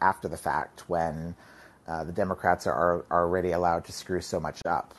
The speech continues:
Um, this was a, a, the monkeypox situation following or overlapping with covid is, has both, like, difficult and good things that people are hyper aware of viruses right now. That creates,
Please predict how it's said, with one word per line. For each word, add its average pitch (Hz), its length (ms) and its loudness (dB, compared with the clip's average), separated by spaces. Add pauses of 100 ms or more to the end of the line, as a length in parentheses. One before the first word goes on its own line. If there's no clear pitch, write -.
(440)
Um, 82 460 0 (680)
this 117 320 0
was 143 120 6
a, 135 40 8
a, 110 340 2 (100)
the 113 120 4
monkeypox 135 880 4 (800)
situation 123 500 2
following 104 720 10
or 98 280 4
overlapping 107 520 8
with 90 160 -6
covid 90 560 0 (720)
is, 117 640 8 (440)
has 120 280 4
both, 120 260 4
like, 101 200 -2 (520)
difficult 156 760 6
and 117 240 6
good 110 200 4
things 120 520 2
that 120 120 -2
people 117 260 0
are 98 80 4
hyper 110 280 4
aware 127 260 6
of 131 60 4
viruses 123 440 4
right 110 200 4
now. 107 380 4
That 95 180 0
creates, - 540 -4